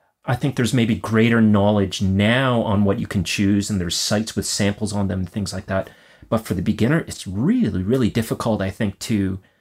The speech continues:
choose something right off the bat, and expensive too, right? Like, you're, you're sinking thousands of dollars into something that, will it work? You don't know, right? Do you wanna waste that money? Do you wanna take a risk and go with something different?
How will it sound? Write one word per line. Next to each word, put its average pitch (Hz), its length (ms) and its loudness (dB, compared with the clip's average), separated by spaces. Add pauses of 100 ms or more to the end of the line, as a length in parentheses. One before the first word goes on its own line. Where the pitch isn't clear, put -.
(500)
choose 143 460 0
something 113 400 0
right 110 180 4
off 110 200 2
the 98 80 -2
bat, 113 260 -2
and 123 140 0
expensive - 840 -6
too, 160 300 -8
right? 127 160 -6
Like, 127 160 -4
you're, 135 120 0
you're 139 140 -4
sinking 156 320 -2
thousands 123 500 -2
of 107 120 -4
dollars 110 380 0
into 101 160 -2
something 101 500 -4 (340)
that, 107 460 0 (400)
will 113 200 4
it - 100 0
work? 127 360 0 (160)
You 113 100 2
don't 127 200 2
know, 147 260 2
right? 123 280 -2 (160)
Do 101 80 -2
you 107 100 4
wanna 113 180 2
waste 120 280 0
that 117 180 0
money? 107 240 0
Do 101 100 -8
you 104 80 0
wanna 104 360 2 (680)
take 131 160 2
a 123 40 2
risk 127 240 4
and 120 100 2
go 123 80 2
with 123 120 2
something 127 300 -4
different? 101 360 -8